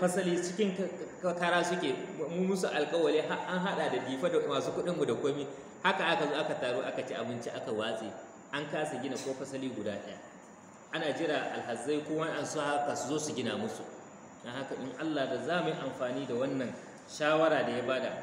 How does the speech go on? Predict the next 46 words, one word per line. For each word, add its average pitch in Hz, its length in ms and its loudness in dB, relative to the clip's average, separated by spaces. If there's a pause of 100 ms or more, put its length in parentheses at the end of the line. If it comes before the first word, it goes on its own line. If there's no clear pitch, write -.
(280)
mu 110 100 -4
gani 135 280 0
in 135 80 -4
Allah 135 280 0
da 107 120 0
nan 135 200 0
da 113 60 0
ɗan 135 260 -2
kaɗan 120 240 -4 (460)
ko 147 100 2
me 127 240 0
Allah 123 300 0
zai 113 160 -2
muna. 101 220 -4 (580)
Ai 196 100 8
mun 202 240 6
fara 190 240 6
gwadawa 143 540 6
a - 20 2
nan, 123 140 2 (640)
kafin 143 320 0
lokaci 175 420 2
kaza 135 240 2
aka - 180 0
yi 147 120 6 (100)
plan, 160 240 2
aka 151 160 0
yi 139 60 2 (100)
komi, 170 240 4
aka 160 160 0 (100)
kirawo 156 380 2
injiniya, 147 540 2 (320)
ya 156 100 4
zana 165 400 6
mana 151 160 2
masallaci, 143 640 0
ya 156 80 2
ce 156 160 -2
abin 175 260 4
da 170 80 2
zai 147 220 2
ci 139 240 -4 (160)
miliyan 139 460 6
goma. 120 260 4 (1300)
Aka 175 200 6
ce 147 140 2